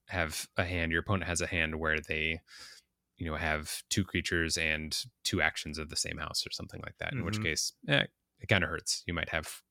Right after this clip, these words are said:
Speaker 1: four Ember that you give them or something. Uh, but they may also have to spend some resources trying to deal with the fact that you just spewed four creatures on the board.
Speaker 2: Yeah.
Speaker 1: Um,
Speaker 2: Yeah.
Speaker 1: the other kind of, uh, surprise benefit, and, and I should say that this works particularly nicely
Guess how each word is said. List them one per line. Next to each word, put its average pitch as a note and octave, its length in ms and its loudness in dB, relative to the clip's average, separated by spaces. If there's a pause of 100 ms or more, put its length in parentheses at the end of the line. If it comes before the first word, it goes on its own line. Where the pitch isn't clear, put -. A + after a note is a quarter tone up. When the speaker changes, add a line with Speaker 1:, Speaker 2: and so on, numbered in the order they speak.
(140)
Speaker 1:
four E2 360 2
Ember D#2 500 2
that F2 80 0
you D#2+ 100 0
give D#2 120 0
them D#2+ 180 -4
or E2 80 -4
something. - 340 -6 (480)
Uh, F2+ 60 2
but F#2 160 2
they A2+ 100 10
may G#2+ 120 10
also G2 220 8
have F2 100 4
to - 80 0
spend E2+ 300 2
some F2 160 2
resources D#2+ 580 0
trying D#2 260 -2
to - 100 -8
deal D#2+ 220 0
with D#2 180 -4
the F#2+ 60 -6
fact - 280 -4
that - 100 -6
you - 80 -4
just - 260 4
spewed D#2 380 -4
four D2+ 360 0
creatures - 400 -2
on C#2+ 100 -4
the D2+ 60 -6
board. D2+ 240 -6 (440)
Speaker 2:
Yeah. G#2 240 -6
Speaker 1:
Um, E2 420 2 (220)
Speaker 2:
Yeah. A2 220 -4 (140)
Speaker 1:
the A#2 120 10
other D3+ 200 8
kind A#2 220 6
of, F#2 120 2 (300)
uh, F#2+ 460 6
surprise - 520 4
benefit, F#2 440 2
and, A2+ 160 8
and A2+ 140 10
I A2+ 80 12
should C3+ 200 6
say A#2 160 8
that F#2+ 180 2
this B2+ 180 6
works B2 180 0
particularly A2 720 4
nicely E2+ 500 2